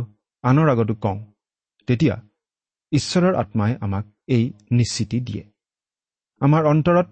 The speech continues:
এই দৃঢ় বিশ্বাস আনি দিয়ে আৰু আমি আমাৰ আত্মিক জীৱনত বৃদ্ধি পাওঁ। সেইবাবেই পাচনি পিতৰে কৈছে, "বীৰত্বৰ লগত জ্ঞান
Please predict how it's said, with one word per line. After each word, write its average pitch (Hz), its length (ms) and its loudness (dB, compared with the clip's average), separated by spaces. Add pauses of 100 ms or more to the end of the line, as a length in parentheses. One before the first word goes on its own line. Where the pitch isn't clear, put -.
এই 127 180 2
দৃঢ় 120 280 2
বিশ্বাস 120 440 -2
আনি 98 140 -6
দিয়ে 104 220 -8 (720)
আৰু 107 260 0 (480)
আমি 131 220 2 (120)
আমাৰ 107 240 0 (120)
আত্মিক 120 340 -4
জীৱনত 92 400 -6
বৃদ্ধি 101 340 -8
পাওঁ। - 240 -20 (1200)
সেইবাবেই 107 420 0 (640)
পাচনি 117 300 0
পিতৰে 101 280 -2
কৈছে, 104 340 -6 (680)
"বীৰত্বৰ 123 540 0
লগত 104 280 -2 (480)
জ্ঞান 107 320 0